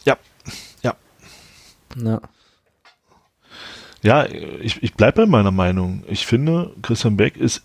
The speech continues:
Speaker 1: im Strafraum immer noch Minimum Top fünf Mittelstürmer in dieser Liga.
Speaker 2: Ja.
Speaker 1: Immer noch.
Speaker 2: Ich möchte übrigens noch mal
Speaker 1: Im Se-, im Sechzehner. Also es gibt nicht viele bessere Mittelstürmer in dieser Liga,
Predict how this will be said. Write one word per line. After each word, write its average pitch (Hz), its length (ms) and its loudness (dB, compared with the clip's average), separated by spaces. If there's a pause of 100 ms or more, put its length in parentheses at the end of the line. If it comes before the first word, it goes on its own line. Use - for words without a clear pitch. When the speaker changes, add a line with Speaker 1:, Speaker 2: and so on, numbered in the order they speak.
Speaker 1:
im 110 160 2
Strafraum 131 840 0 (1400)
immer 127 240 2
noch - 600 -2 (600)
Minimum 160 720 0 (200)
Top 147 180 -4 (120)
fünf - 460 -2 (100)
Mittelstürmer 101 720 2
in 98 160 -2
dieser 92 260 -2
Liga. 87 400 -4 (760)
Speaker 2:
Ja. 104 240 -2 (960)
Speaker 1:
Immer 180 220 4
noch. 92 260 -2 (340)
Speaker 2:
Ich - 60 -20
möchte 107 220 -2
übrigens 113 240 2
noch 110 80 0
mal 104 240 2
Speaker 1:
Im 101 80 2
Se-, 104 100 4
im - 400 -2
Sechzehner. 95 560 0
Also 104 460 -2
es - 100 -8
gibt - 340 -2
nicht 123 200 -2
viele 107 240 2
bessere 95 340 2
Mittelstürmer 90 540 -2
in 92 80 -4
dieser 90 180 0
Liga, 87 300 -2